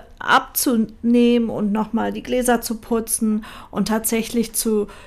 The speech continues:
hinterfragen, stimmt die Sehstärke noch oder ist es an der Zeit, vielleicht mal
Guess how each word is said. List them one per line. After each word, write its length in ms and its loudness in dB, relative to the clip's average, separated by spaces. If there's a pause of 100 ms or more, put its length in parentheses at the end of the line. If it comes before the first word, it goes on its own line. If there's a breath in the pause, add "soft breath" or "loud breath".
(180 loud breath)
hinterfragen, 800 2
stimmt 280 0
die 120 2
Sehstärke 680 0
noch 300 -2
oder 380 0 (200 loud breath)
ist 220 -2
es 80 0
an 100 -2
der 160 0
Zeit, 380 -2
vielleicht 440 -4
mal 300 0